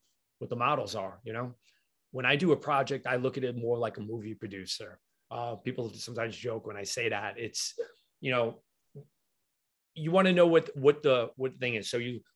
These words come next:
look first, it's what the vision is. What's your identity? You know, if you go to a movie, it's, you know, a drama, let's say, or an action movie. You gotta know what is your vision identity first. And then after that, it's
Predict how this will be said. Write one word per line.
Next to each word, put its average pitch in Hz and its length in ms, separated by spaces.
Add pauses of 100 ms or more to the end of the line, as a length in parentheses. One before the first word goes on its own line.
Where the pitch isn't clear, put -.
look 165 160
first, 131 520 (260)
it's - 160
what 143 180
the 151 60
vision 123 360
is. 95 160
What's 123 180
your 123 200
identity? 107 640 (240)
You 117 80
know, 113 60
if 104 80
you 123 80
go 143 80
to 143 100
a 165 40
movie, 170 380
it's, - 260
you 127 80
know, 104 280
a 131 80
drama, 135 500
let's 113 220
say, 123 140
or 117 40
an 120 80
action 160 360
movie. 107 220
You 120 80
gotta 175 200
know 160 240 (540)
what 143 400 (140)
is 156 260
your 147 140
vision 135 460
identity 117 580
first. 107 520
And 127 120
then 135 80
after 160 380
that, 175 400 (560)
it's - 400